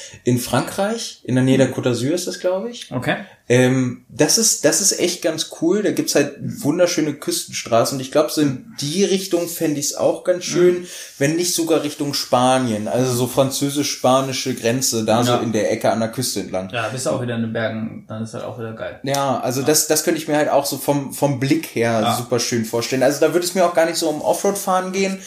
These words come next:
Speaker 1: sondern tatsächlich mehr so um das
Speaker 2: Mhm.
Speaker 1: Panorama, wie
Speaker 2: Mhm.
Speaker 1: du's mitbekommst und auch so die Atmosphäre, wie es ist, weil ich glaube, das, das kann echt schön sein.
Speaker 2: Ja.
Speaker 1: Obwohl ich mir dahingehend, glaub ich, Griechenland immer noch deutlich schöner vorstelle, gerade wenn du mit einem, so wie du's ja hattest, mit einem Guide
Speaker 2: Mhm.
Speaker 1: unterwegs bist,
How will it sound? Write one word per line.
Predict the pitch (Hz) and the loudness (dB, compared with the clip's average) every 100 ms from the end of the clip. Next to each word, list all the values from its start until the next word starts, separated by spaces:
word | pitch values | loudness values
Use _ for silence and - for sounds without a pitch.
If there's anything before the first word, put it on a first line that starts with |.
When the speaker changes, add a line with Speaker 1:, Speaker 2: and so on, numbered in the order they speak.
| - - - | -14 -16 -4
Speaker 1:
sondern | 131 151 | 0 2
tatsächlich | 151 147 151 151 | 2 2 0 0
mehr | 139 139 | 0 2
so | 147 | 2
um | 131 131 | 0 0
das | 139 135 | 2 2
Speaker 2:
Mhm. | 120 - | 0 -2
Speaker 1:
Panorama, | 135 135 123 120 135 151 135 123 | -2 0 2 4 4 2 0 -2
wie | 123 | -4
Speaker 2:
Mhm. | |
Speaker 1:
du's | 139 123 | -2 -2
mitbekommst | 127 151 - 127 151 135 - | 0 -2 -2 0 0 0 0
und | |
auch | 101 | 0
so | 131 123 | 0 -4
die | 117 | -2
Atmosphäre, | 90 107 113 - 123 123 110 | -2 -2 -6 -2 -2 0 -2
wie | |
es | 107 | -2
ist, | - - | -4 0
weil | 110 | 0
ich | 107 | 2
glaube, | 117 120 | 2 2
das, | 117 113 - | 0 -6 -4
das | 117 | -4
kann | - 107 | -4 -4
echt | 107 | -6
schön | - 135 | -4 0
sein. | 135 123 | 0 0
Speaker 2:
Ja. | 117 - - | -4 -8 0
Speaker 1:
Obwohl | 151 190 226 | 4 6 4
ich | 220 | 4
mir | 180 190 - - - - | 2 2 0 -8 -18 -4
dahingehend, | 139 151 185 165 143 151 110 | 2 2 2 0 0 -2 0
glaub | 123 | -2
ich, | 127 - | -2 -6
Griechenland | 131 175 196 156 151 | -4 -2 0 0 0
immer | 156 143 | 0 0
noch | 131 - | 0 2
deutlich | 139 139 123 | 2 2 -2
schöner | 151 139 | 0 0
vorstelle, | - 110 - 113 | -2 -2 0 0
gerade | 113 117 131 127 | 2 4 4 4
wenn | 127 | 2
du | |
mit | 123 120 120 | 2 0 -2
einem, | 117 117 110 | -2 0 -2
so | 117 | -4
wie | 113 | -4
du's | 135 151 | -4 0
ja | 151 | 2
hattest, | 156 156 - | 2 -2 -2
mit | 127 123 | -2 0
einem | 117 | 0
Guide | 117 127 | 2 0
Speaker 2:
Mhm. | - | 0
Speaker 1:
unterwegs | 147 139 143 - | -4 -4 -6 -4
bist, | 160 - | -2 -4